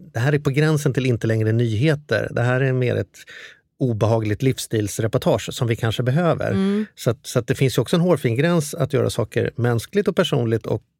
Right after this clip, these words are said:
Speaker 1: connectande. Men jag vill ju ändå, jag lyssnar ju på nyheterna för att få någon typ av beslutsunderlag, inte bara någon typ av anekdotisk bevisföring
Speaker 2: Ja.
Speaker 1: om att någon människa mår dåligt över det som pågår nu,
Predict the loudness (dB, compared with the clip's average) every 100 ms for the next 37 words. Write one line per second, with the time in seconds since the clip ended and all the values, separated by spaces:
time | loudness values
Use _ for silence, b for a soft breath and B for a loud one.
0 | -6 -4 -4 -4 -2 0 -2 B B B
1 | B -6 -2 2 2 2 0 0 0 2
2 | 0 0 -2 0 -2 -2 -2 0 0 0
3 | -2 -4 -4 -6 -4 -2 -2 -4 b b
4 | b _ -4 -2 -2 -2 -2 0 0 -2
5 | -4 -2 0 0 -2 -2 -2 0 0 0
6 | -2 -6 -6 -6 -6 -4 -6 -6 -6 -6
7 | -6 -10 -12 -6 -2 -2 -2 -2 0 -2
8 | -2 -2 0 2 2 0 0 -2 -4 -2
9 | -2 0 -2 -4 -4 -4 -6 -4 -2 -2
10 | -4 -10